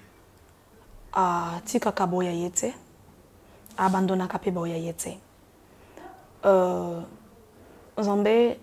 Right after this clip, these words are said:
ayebaka kosala quelque chose ka pona liloba na ye kokisama. Ce n'est pas pour que à détruire, euh, mboka na ye, ce n'est pas pour que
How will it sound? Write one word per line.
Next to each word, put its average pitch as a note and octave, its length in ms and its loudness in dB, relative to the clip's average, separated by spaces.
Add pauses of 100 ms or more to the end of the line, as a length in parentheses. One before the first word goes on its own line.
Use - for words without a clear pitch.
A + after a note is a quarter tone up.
ayebaka F#3+ 840 0 (680)
kosala G#3+ 400 4
quelque G#3 300 0
chose A3 260 0
ka A3 160 0
pona G#3 200 -4
liloba F#3 360 -2
na F3+ 120 -4
ye F#3+ 100 4
kokisama. - 720 -4 (640)
Ce - 120 2
n'est A3+ 100 6
pas C4 160 4
pour B3+ 220 -2
que B3+ 100 4
à A#3 220 2
détruire, G#3 680 2
euh, F#3+ 180 0
mboka F#3+ 380 -4
na F3+ 100 -4
ye, G3+ 200 -2 (420)
ce - 120 -2
n'est A3+ 60 4
pas B3+ 120 4
pour A3+ 180 -2
que - 100 2